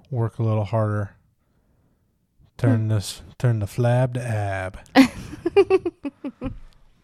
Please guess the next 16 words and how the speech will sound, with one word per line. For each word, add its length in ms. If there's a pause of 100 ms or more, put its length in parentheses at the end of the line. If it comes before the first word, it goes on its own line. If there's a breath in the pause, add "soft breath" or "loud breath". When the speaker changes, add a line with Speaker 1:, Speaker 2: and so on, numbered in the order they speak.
(380)
Speaker 1:
But, 180
um, 440 (240)
another 340
thing 380
that 180
I 220 (100)
admire 360
about 300
you 120
this 280
year 220
is 240
I 160
think 300 (220)
this 300
year, 440